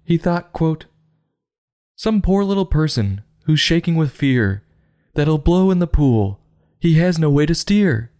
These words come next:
End quote. So Horton makes the decision to carefully put the speck on a clover. He looks like me trying to build a model,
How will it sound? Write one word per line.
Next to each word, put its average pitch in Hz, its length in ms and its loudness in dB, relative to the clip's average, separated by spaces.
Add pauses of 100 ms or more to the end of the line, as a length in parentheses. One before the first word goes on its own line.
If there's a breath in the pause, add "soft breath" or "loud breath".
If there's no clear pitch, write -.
(1000)
End 120 220 -2
quote. 95 320 -2 (960)
So 165 160 -4
Horton 190 340 -2
makes 160 240 -4
the 151 120 -6
decision 101 560 -4
to 95 80 -6
carefully 123 440 -4
put 117 240 -4
the 113 80 -6
speck - 440 -6 (240 soft breath)
on 131 120 -2
a 135 60 0
clover. 98 600 -2 (600)
He 190 140 0
looks 240 260 0
like 220 160 -2
me 151 240 2
trying 143 240 -2
to 131 60 -2
build 110 340 -2
a 110 60 -2
model, 101 580 -4